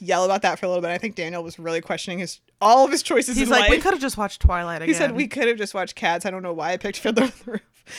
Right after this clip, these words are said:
Speaker 1: So after the wedding, I said, "That's it. I don't care how much time is left. I can no longer watch this, this program."
Speaker 2: And
Speaker 1: And
Speaker 2: thank
Speaker 1: it was
Speaker 2: you.
Speaker 1: exactly an hour and a half in. And I was like, "Wow,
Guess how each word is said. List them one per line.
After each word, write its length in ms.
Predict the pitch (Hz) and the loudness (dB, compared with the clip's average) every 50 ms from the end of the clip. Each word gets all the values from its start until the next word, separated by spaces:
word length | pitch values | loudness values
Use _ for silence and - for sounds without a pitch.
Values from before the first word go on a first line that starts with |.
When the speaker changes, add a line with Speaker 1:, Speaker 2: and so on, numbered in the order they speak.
| - - - | -16 -14 -12
Speaker 1:
So 280 | - - - 330 320 - | -4 0 4 4 4 6
after 280 | - 226 247 - - 403 | 4 2 0 0 -2 -2
the 60 | 392 | -2
wedding, 260 | 311 247 233 226 202 | 0 0 0 0 -2
I 80 | 190 196 | -2 -2
said, 200 | - - 202 185 | -2 -4 -2 2
"That's 240 | 196 226 269 262 - 247 | 2 2 2 2 2 0
it. 160 | 214 208 - | 0 0 0
I 80 | 196 202 | -2 -2
don't 120 | 208 214 | -2 -4
care 180 | - 277 226 233 | -4 -4 -2 -2
how 40 | 226 | -2
much 220 | 220 220 - - | -4 -6 -6 -6
time 180 | - 196 190 190 | -4 -4 -4 -4
is 120 | 185 - | -6 -4
left. 240 | 170 160 165 165 - | -2 -2 -2 -2 -4
I 80 | - 170 | -6 -6
can 180 | - - 190 180 | -6 -6 -6 -4
no 120 | 175 175 | -4 -2
longer 240 | 170 165 170 175 165 | -2 -4 -4 -4 -4
watch 260 | 160 160 147 - - | -4 -4 -6 -6 -8
this, 360 | - 165 156 - - - - - | -10 -10 -10 -10 -12 -14 -14 -14
this 160 | - 175 165 | -12 -12 -12
program." 540 | - - 185 165 165 160 156 156 156 156 208 - | -10 -8 -8 -6 -6 -6 -8 -8 -10 -10 -10 -8
Speaker 2:
And 140 | - 220 220 | -6 -6 -6
Speaker 1:
And 80 | 214 202 | -6 -6
Speaker 2:
thank 200 | - 226 220 208 | -2 0 2 4
Speaker 1:
it 120 | 214 214 220 | 4 4 4
was 180 | 233 226 233 | 4 2 2
Speaker 2:
you. 80 | - 240 | 2 0
Speaker 1:
exactly 600 | 240 220 214 - 214 156 156 185 - 226 202 214 | -2 -2 0 0 0 0 0 0 -2 -2 -4 -2
an 40 | 196 | -2
hour 200 | - - 147 160 | -4 -6 -8 -8
and 80 | 160 160 | -8 -8
a 20 | |
half 220 | 175 160 151 156 - | -6 -6 -6 -6 -8
in. 140 | 156 147 - | -10 -10 -10
And 100 | 92 104 | -12 -12
I 60 | 113 | -12
was 100 | 131 - | -10 -10
like, 160 | 156 170 - | -12 -10 -8
"Wow, 320 | 165 120 76 67 90 190 | -8 -8 -6 -8 -8 -10